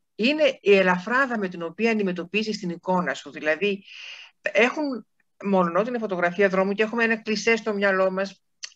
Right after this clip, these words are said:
πολύ έντονο κοντράστ, πολύ σκοτεινή φωτογραφία, πολύ έντονες χρωματικές αντιθέσεις. Οι δικές σου έχουν μια ελαφράδα στην αντιμετώπιση, δηλαδή ρέουν τόσο ήρεμα και τόσο μαλακά, που είναι πάρα πολύ ευχάριστο.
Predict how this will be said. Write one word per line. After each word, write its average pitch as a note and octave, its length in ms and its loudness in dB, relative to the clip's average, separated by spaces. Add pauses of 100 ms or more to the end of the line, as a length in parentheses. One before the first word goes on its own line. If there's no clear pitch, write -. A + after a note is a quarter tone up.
πολύ A3+ 320 2
έντονο G#3 340 0
κοντράστ, G3+ 540 2
πολύ E3 180 -8
σκοτεινή G#3+ 440 -2
φωτογραφία, G3+ 760 0 (300)
πολύ A3 340 4
έντονες G#3 280 2
χρωματικές G3+ 540 -2
αντιθέσεις. F#3 880 -2 (580)
Οι G#3+ 140 0
δικές G3 340 0
σου D4+ 80 -2
έχουν D#4 280 -2
μια A#3 160 0
ελαφράδα A#3 540 -2
στην F#3 180 -10
αντιμετώπιση, D#3 800 -10
δηλαδή F3+ 360 -4
ρέουν A3+ 420 2
τόσο B3+ 320 0
ήρεμα F#3 340 2
και F3 120 -8
τόσο A3+ 460 -4 (240)
μαλακά, F3 720 2 (680)
που A#3+ 120 -10
είναι D#4 120 -4
πάρα E4 220 0
πολύ A3+ 220 -2
ευχάριστο. - 640 -10